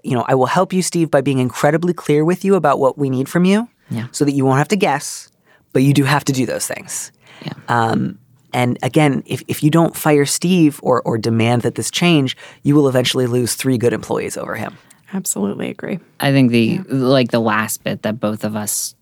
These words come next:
Speaker 2: felt reading this was that this is so inextricably tied to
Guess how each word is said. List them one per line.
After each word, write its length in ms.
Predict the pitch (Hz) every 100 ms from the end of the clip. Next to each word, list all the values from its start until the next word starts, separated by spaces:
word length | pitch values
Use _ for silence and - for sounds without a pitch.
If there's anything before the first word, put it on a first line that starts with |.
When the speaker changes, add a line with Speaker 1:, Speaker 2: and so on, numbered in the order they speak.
| _ -
Speaker 2:
felt 360 | - 110 107 _ - _
reading 480 | 127 127 123 120 113
this 420 | 113 113 - - _ _
was 640 | 127 123 113 110 107 - - _ _ _ _ _ _ _
that 400 | 131 120 117 -
this 460 | 123 110 - - - _
is 160 | 113 104
so 500 | - 117 110 110 104
inextricably 720 | - 113 113 - 127 127 139 131
tied 440 | 143 139 143 147
to 500 | - 143 139 143 -